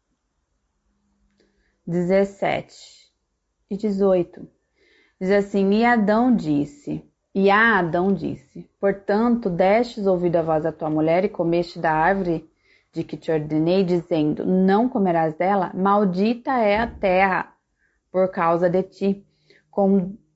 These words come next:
com dor comerás dela todos os dias da tua vida. Espinhos e cardos também te produzirá. E comerás a erva do campo, no suor do teu rosto comerá o teu pão, até que te tornes a terra,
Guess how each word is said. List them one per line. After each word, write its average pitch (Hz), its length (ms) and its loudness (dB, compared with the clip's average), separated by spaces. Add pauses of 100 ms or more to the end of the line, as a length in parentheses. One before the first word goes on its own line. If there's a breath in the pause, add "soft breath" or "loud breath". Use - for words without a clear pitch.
(100)
com 202 400 2
dor 226 440 4
comerás 196 680 2
dela 185 320 2
todos 269 420 -2
os 269 160 0
dias 214 260 0
da 208 100 0
tua 208 200 -4
vida. 156 360 -2 (440)
Espinhos 196 600 0
e 226 80 0
cardos 190 640 0
também 190 520 2
te 202 140 -4
produzirá. 196 1000 2 (1160 soft breath)
E 220 480 2
comerás 185 720 0 (160)
a 190 200 0
erva 170 600 0 (160)
do 202 120 -4
campo, 233 580 0
no 170 140 0
suor 170 340 0
do 175 80 -4
teu 214 180 -2
rosto 220 380 0
comerá 165 400 0
o 160 60 -6
teu 190 200 -2
pão, 180 480 -2 (720 soft breath)
até 175 320 -2
que 170 80 -6
te - 140 -14
tornes 175 440 0
a 190 120 2
terra, 160 560 -2